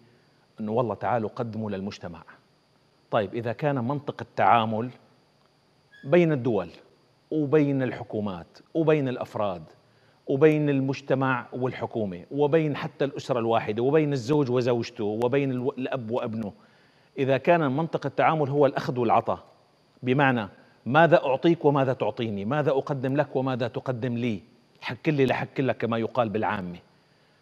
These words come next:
آه، فرجيني ماذا لديك، فرجيني التوجيب اللي عندك حتى أعطيك ما لدي من احترام، فرجيني أي شيء موجود عندك تقدم لي إياه حتى أنا أقدم بالمقابل. بعد أن استنزف المجتمع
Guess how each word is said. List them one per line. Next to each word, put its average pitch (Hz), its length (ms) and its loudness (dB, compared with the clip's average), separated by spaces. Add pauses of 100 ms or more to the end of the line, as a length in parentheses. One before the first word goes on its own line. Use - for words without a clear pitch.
(320)
آه، 117 280 0 (240)
فرجيني 151 520 2
ماذا 139 280 2
لديك، 127 540 0 (320)
فرجيني 147 380 2
التوجيب 139 540 2
اللي 135 140 4
عندك 135 300 2
حتى - 280 -4
أعطيك 127 560 -2
ما 123 80 -2
لدي 117 340 -2
من 104 120 -4
احترام، 104 480 -8 (480)
فرجيني 156 640 2
أي 170 200 6
شيء 170 240 2
موجود 135 380 2
عندك 135 220 2
تقدم 135 480 -2
لي 131 60 0
إياه 135 140 4
حتى 156 300 -2
أنا 175 100 0
أقدم 175 360 0
بالمقابل. 170 540 4 (760)
بعد 151 320 4
أن 143 160 -2
استنزف 165 540 -2
المجتمع 135 680 -2